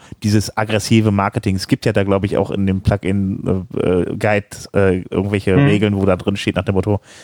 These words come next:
Speaker 1: aggressive Werbung im Admin sollte man
Speaker 2: Don't spam the WordPress Backend. Da könntest
Speaker 1: Genau.
Speaker 2: du jetzt sagen, „Na, was genau heißt das?“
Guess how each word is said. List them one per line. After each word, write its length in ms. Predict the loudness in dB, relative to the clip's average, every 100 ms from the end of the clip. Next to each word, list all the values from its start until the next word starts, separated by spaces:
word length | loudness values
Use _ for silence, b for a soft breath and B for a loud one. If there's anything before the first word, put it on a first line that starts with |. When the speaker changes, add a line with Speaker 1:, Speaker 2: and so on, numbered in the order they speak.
| B
Speaker 1:
aggressive 600 | -4 -2 -2 0 0 2
Werbung 340 | 2 2 0
im 60 | -4
Admin 340 | -6 -6 -6
sollte 260 | -4 -6 -2
man 100 | 2
Speaker 2:
Don't 220 | 2 0
spam 480 | -4 -4 0 2 2
the 80 | 2
WordPress 460 | 2 0 0 -4 0
Backend. 340 | 0 0 0
Da 60 | 0
könntest 60 | 2
Speaker 1:
Genau. 120 | 2
Speaker 2:
du 60 | 2
jetzt 80 | 2
sagen, 260 | 2 2 0
„Na, 260 | 2 4
was 160 | 2 0
genau 240 | -2 0
heißt 320 | 2 0 -2
das?“ 360 | -2 -2 -4 -10